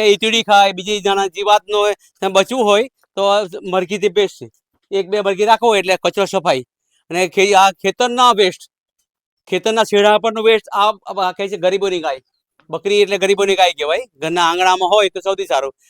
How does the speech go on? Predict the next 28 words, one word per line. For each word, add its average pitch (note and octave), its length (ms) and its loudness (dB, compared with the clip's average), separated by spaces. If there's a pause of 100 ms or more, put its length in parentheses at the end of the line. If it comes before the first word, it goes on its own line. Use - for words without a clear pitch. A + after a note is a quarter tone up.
(180)
મ-, F3+ 160 0
હું G3+ 160 2
મેં G#3+ 160 0
એટલા A3 240 2
બધા B3 160 4
રાખી F#3+ 220 0
છે, F#3+ 80 -6
મારી F#3+ 160 -2
પાસે F#3+ 180 -6
બાળકો F#3+ 360 2
આવશે, F#3 300 2 (380)
એને G#3+ 200 -4 (140)
બકરાના G3+ 440 0
બચ્ચા F#3 300 0
જોડે G3+ 180 0
રમવાનું G3 360 -2
વધારે F3+ 220 -2
ગમશે. C#3 260 -6 (500)
તો E3+ 40 -4
એમને F#3 220 -4
બકરા F3+ 280 -2
જોડે, F3+ 200 -2
બકરાના F3+ 300 0
બચ્ચા F#3 180 0
જોડે F#3+ 200 -2
ખેલકૂદ F3+ 320 0
કરાવીશ. D3+ 380 -2 (2250)
હા. C3+ 600 -20